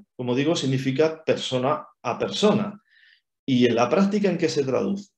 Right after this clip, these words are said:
Pues en la práctica yo pondría un ejemplo. Aquí estamos viendo esta imagen donde una misma persona,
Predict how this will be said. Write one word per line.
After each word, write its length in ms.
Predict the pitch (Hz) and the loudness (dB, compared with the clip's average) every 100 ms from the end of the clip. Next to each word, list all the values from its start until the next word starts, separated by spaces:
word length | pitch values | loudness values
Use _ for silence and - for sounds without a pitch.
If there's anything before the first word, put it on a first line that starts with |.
| _ | _
Pues 160 | - | -12
en 60 | 117 | -8
la 100 | 113 | -4
práctica 440 | 139 143 156 165 | -4 -4 -4 0
yo 160 | 156 135 | 0 0
pondría 440 | 131 131 127 127 | 0 0 2 2
un 180 | 127 127 | 0 -4
ejemplo. 540 | 117 - 101 - - _ - _ | -8 -6 -8 -10 -16 _ -20 _
Aquí 200 | - 107 | -12 -2
estamos 320 | 131 139 135 131 | 0 2 2 2
viendo 200 | 135 131 | 2 2
esta 180 | - | 2
imagen 560 | 143 180 196 226 240 - _ _ - | 0 0 0 -2 -4 -10 _ _ -4
donde 680 | 120 135 127 107 104 - - | 4 6 6 4 0 -4 -4
una 240 | 156 170 | 0 0
misma 280 | 170 160 175 | 0 0 0
persona, 640 | 180 185 208 214 233 - | 0 0 0 0 -2 -6